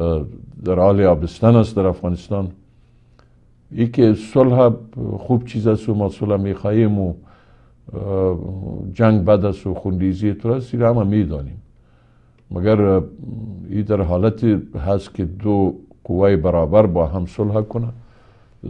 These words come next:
دو طرفی که منافع از اونا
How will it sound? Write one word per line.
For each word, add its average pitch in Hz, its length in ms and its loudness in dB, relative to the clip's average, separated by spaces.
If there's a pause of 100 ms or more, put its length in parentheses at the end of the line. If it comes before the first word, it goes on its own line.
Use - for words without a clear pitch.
(120)
دو 107 220 4
طرفی 98 500 0
که 87 320 -4 (1500)
منافع 87 800 2
از 82 180 -8
اونا 95 280 -2